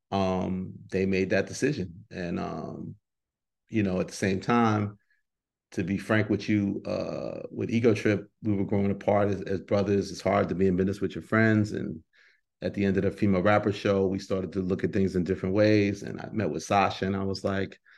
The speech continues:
"I don't think I could do this anymore. I kinda wanna move forward. I love you guys, but it just doesn't feel like we have the same, um, chemistry with each other." And, um, the other guys seem like they wanna go in a new direction. And, you know, I don't really think I know my place in it. So what a lot of people don't really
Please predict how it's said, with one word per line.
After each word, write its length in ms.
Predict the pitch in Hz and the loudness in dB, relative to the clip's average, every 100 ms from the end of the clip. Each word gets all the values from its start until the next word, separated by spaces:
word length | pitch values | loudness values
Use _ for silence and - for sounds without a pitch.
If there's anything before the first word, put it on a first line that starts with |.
| _ _ _ _ | _ _ _ _
"I 100 | 90 | -6
don't 140 | 87 | -4
think 140 | 80 92 | -2 -4
I 60 | |
could 160 | 82 87 | -2 2
do 120 | 107 | 4
this 240 | 110 101 104 | 6 4 0
anymore. 380 | 95 95 95 | 0 0 0
I 60 | 92 | -2
kinda 260 | - 92 92 | -2 -2 -2
wanna 200 | 90 87 | -2 -2
move 220 | 87 87 | -4 -4
forward. 440 | - 98 95 95 | 2 4 4 2
I 40 | 92 | 0
love 240 | 95 90 | -2 -4
you 80 | 90 | -2
guys, 400 | 95 92 92 - | -2 0 -2 -4
but 120 | - 71 | -6 -6
it 160 | - - | -8 -12
just 160 | - | -4
doesn't 240 | 95 85 80 | -2 -2 -2
feel 180 | - | -2
like 220 | 90 90 - | -2 -4 -2
we 80 | 92 | -2
have 160 | 82 | -2
the 80 | - | -6
same, 480 | - 92 90 87 87 _ _ _ _ | -4 -2 0 -4 -8 _ _ _ _
um, 380 | 90 90 85 - - | -8 -6 -6 -8 -2
chemistry 440 | 110 107 98 98 | 2 4 2 0
with 140 | 95 | 0
each 140 | 92 - | 0 0
other." 320 | 95 92 95 | 0 0 -2
And, 400 | 95 92 - - | -2 -6 -6 -8
um, 320 | 82 87 113 - | -10 -10 -12 -10
the 140 | 104 - | -10 -4
other 200 | 95 101 | -2 0
guys 260 | 101 92 | 0 -2
seem 140 | - 95 | -2 -2
like 120 | 95 | -2
they 60 | 98 | -2
wanna 220 | 95 92 | -2 -2
go 140 | 95 | -2
in 80 | 92 | 0
a 20 | |
new 160 | 92 92 | 0 0
direction. 760 | 95 92 98 101 - 95 98 | -2 0 0 -2 -4 -4 -4
And, 280 | - 76 107 - _ _ _ _ _ | -8 -8 -10 -14 _ _ _ _ _
you 100 | 92 | -4
know, 100 | 90 | -2
I 20 | |
don't 120 | 90 92 | -2 -2
really 120 | 92 | -2
think 160 | - - | -2 -2
I 100 | 95 | 0
know 120 | 92 | 0
my 140 | 87 | -2
place 340 | - 123 123 107 | 0 2 2 0
in 100 | 76 | -6
it. 140 | 64 | -6
So 480 | - 95 95 101 - | -2 0 2 0 -4
what 180 | - 98 | -4 2
a 40 | |
lot 120 | 110 | 4
of 40 | 117 | 4
people 160 | 120 | 4
don't 140 | 110 101 | 4 4
really 300 | 104 101 | 2 0